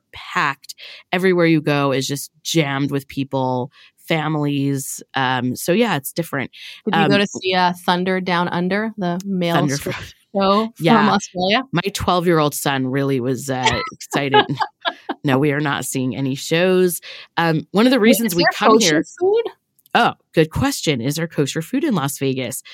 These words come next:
Speaker 1: So that's one of the reasons we come here on vacation, because there are about seven kosher restaurants around Las Vegas.
Speaker 2: Wow.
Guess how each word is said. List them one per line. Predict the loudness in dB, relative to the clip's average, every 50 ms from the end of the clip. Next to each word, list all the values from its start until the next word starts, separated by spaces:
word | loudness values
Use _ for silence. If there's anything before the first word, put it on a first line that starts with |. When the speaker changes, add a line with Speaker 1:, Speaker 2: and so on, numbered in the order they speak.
| -20 -10
Speaker 1:
So | -2 2 2
that's | 2 2 2 0
one | 0 2
of | 2
the | 2 2
reasons | 0 0 0 -2 -4 -4
we | -6
come | -6 -6 -4 -2 -2
here | -2 -2
on | -4 -6
vacation, | -8 -10 -10 -10 -8 -8 -10 -10 -10
because | -12 -14 -10 -6 -4 -4 -4 -4 -8 -14 -20 -16 _
there | -2 0 0 2
are | 0 0
about | -2 0 -2 -2 -4 -4
seven | -6 -6 -2 -2 0 0 0 0 0 0 -2 -4
kosher | -6 -4 -4 -4 -4 -4 -4
restaurants | -4 -6 -6 -6 -6 -6 -6 -4 -6 -6 -8 -10 -10 -12 -12 _ _ -20 -20 -20 _ _ _ _ 0
around | 2 2 4 2 4 2 2 2 2
Las | 0 0 0 -2 0
Vegas. | 0 2 2 2 2 2 2 4 4 4 4
Speaker 2:
Wow. | 4 4 2 0 -4 -6